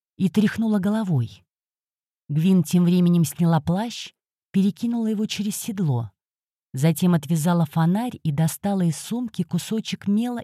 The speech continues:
и огнива, положила их на землю перед собой, полезла в котомку за едой, чтобы извлечь оттуда маленькое осеннее яблоко —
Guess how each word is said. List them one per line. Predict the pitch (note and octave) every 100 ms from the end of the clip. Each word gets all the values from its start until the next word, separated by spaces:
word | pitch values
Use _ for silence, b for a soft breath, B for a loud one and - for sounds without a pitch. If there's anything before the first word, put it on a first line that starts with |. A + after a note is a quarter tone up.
| -
и | A3+
огнива, | G#3+ A3 G#3+ D3 G#2+ - _ _ _ _ _
положила | - F#3 G3 G#3+
их | F3+ E3
на | D#3+ D3
землю | A2 D#3+ G#3+ A3+
перед | A3+ G3+ -
собой, | G#3 F#3 G3+ F#3+ - _ _ _ _ _ -
полезла | E3+ F#3 G#3+ F3 F3+
в | -
котомку | F3+ - G#3+ G3+ F3+
за | E3
едой, | E3+ D#3+ A3 B3+
чтобы | - - F3 F3+
извлечь | D#3+ F#3 A#3+ -
оттуда | F3+ - A#3 G3
маленькое | F#3+ G#3 G#3 G3 F#3+
осеннее | F3 - G#3+ G3+ F3+
яблоко — | D#3+ G3 A#3+ G3+ E3+ C3+ A#2+